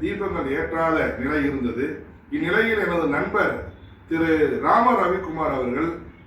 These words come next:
சென்னை உயர்நீதிமன்ற மதுரை கிளையில் வழக்கு தொடுத்திருந்தார். இந்த வழக்கை ஏற்றுக்கொண்ட நீதியரசர் முறையாக வந்து அந்த மலையை சுற்றி பார்த்து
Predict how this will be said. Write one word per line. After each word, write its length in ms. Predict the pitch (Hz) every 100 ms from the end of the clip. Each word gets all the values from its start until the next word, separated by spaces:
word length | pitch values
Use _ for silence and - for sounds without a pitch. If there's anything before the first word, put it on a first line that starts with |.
| - -
சென்னை 400 | - 170 202 208
உயர்நீதிமன்ற 1200 | 151 131 131 190 220 214 202 170 156 139 135 -
மதுரை 400 | 117 160 185 180
கிளையில் 300 | 156 139 165
வழக்கு 280 | 135 123 147
தொடுத்திருந்தார். 840 | 131 120 117 107 101 101 127 143 - - - - -
இந்த 200 | 160 170
வழக்கை 380 | 170 185 - 233
ஏற்றுக்கொண்ட 680 | 185 202 202 - 175 165
நீதியரசர் 840 | 147 185 196 180 135 - 175 180 -
முறையாக 640 | 120 156 226 226 226 226
வந்து 380 | 180 170 160 160 -
அந்த 240 | - 143 143
மலையை 440 | 135 156 170 160
சுற்றி 280 | - 156 185
பார்த்து 640 | 175 165 170 147 156 -